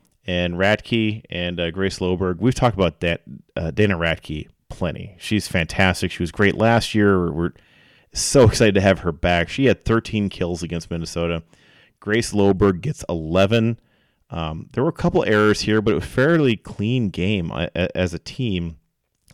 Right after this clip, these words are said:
Uh, Badgers end up as a team with ten errors, and Minnesota gets fourteen. It's fifty-two kills to thirty-eight overall. Uh, Badgers with a, a, a kill percentage, uh, or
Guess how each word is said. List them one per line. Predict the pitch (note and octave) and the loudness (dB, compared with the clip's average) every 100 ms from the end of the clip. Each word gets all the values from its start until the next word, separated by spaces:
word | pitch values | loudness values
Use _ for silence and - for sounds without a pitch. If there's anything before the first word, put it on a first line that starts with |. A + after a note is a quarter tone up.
| - | -6
Uh, | F2 E2+ F2 - _ _ _ _ | -2 -2 -4 -6 _ _ _ _
Badgers | A2 A#2+ B2 - | -2 0 0 -2
end | G#2+ G#2+ | -2 0
up | G#2 - | 0 0
as | F#2+ F2+ | -2 -4
a | F2+ | -8
team | - A2 G#2+ G#2+ - | -6 -4 -4 -6 -6
with | B2 F#2 F2 E2 _ | -4 -2 -2 -4 _
ten | - G#2 A2 B2 | -8 -2 -2 -2
errors, | A2 A#2 C#3 D#3 - _ _ _ _ | -2 0 0 -2 -8 _ _ _ _
and | A2 G2+ G2 G2 | -8 -4 -4 -2
Minnesota | G#2 A2 - G#2 | -2 -2 -4 -4
gets | F#2+ - | -4 -6
fourteen. | - G2 - - F2 - - | -4 -4 -4 -8 -10 -10 -12
It's | - | -6
fifty-two | - C3 A#2+ - A#2 | -2 0 0 -2 -4
kills | - A2 G2+ - | -2 -2 -2 -6
to | - | -8
thirty-eight | - F#2 F2+ F#2 F#2 - - | -6 -4 -4 -2 -4 -4 -6
overall. | F2+ E2 E2 G#2 F2 D#2 _ _ _ _ _ _ - | -6 -4 2 4 2 0 _ _ _ _ _ _ -12
Uh, | F2+ F2 | -8 -8
Badgers | E2 G2 F#2 F#2 G2 | -4 -2 -2 -4 -4
with | F#2 F2+ | -4 -2
a, | E2+ - | -4 -4
a, | - _ - | -8 _ -14
a | E2+ | -14
kill | - A2 | -6 -4
percentage, | G2 F#2 F#2+ F2 | -4 -6 -4 -4
uh, | F2 E2 E2 - _ | -4 -4 -4 -8 _
or | - | -20